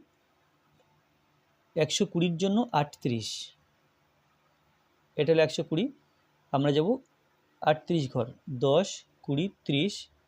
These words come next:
তারপরে ছোট আট ঘর, ত্রিশ, পঁয়ত্রিশ, ছত্রিশ, সাঁইত্রিশ, আটত্রিশ, এই পর্যন্ত। একশো এর জন্য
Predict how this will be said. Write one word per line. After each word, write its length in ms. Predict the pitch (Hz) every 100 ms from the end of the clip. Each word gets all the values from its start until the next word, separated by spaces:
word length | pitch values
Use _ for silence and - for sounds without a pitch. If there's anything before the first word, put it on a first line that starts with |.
| _ _
তারপরে 260 | 147 139 190 -
ছোট 140 | 156 156
আট 80 | 127 120
ঘর, 120 | - 123 _ _ _ _ _ _ _ _ -
ত্রিশ, 220 | 156 160 -
পঁয়ত্রিশ, 440 | - 147 135 160 202 -
ছত্রিশ, 320 | 165 147 175 -
সাঁইত্রিশ, 260 | 160 175 165
আটত্রিশ, 340 | 135 - 127 123 160
এই 60 | 151
পর্যন্ত। 280 | 160 165 170 269 _ _ _ _ _ _ _ _ _ _ _ _ _ _
একশো 260 | 151 143 - 160
এর 80 | 147
জন্য 180 | 156